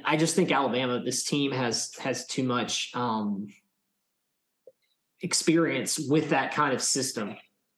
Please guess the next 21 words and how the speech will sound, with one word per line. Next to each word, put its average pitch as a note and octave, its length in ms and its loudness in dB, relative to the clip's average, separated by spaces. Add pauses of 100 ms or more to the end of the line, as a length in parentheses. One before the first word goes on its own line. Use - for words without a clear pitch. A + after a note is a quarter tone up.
(240)
And, C3 200 -2
and C3+ 260 0
we're D3+ 100 4
still D#3 300 4
kinda C#3 260 0
learning A#2 380 0
it. F#2 160 -6 (560)
Next C#3 360 0
year D#3 380 4
might C#3 140 0
be C#3+ 80 2
a C#3 40 2
different C#3 260 0
story, C#3+ 280 0
but C3 100 2
I B2 60 2
still, B2+ 240 0
I C#3 180 2
think C#3 220 -2
we B2+ 80 0
lose, B2 540 -2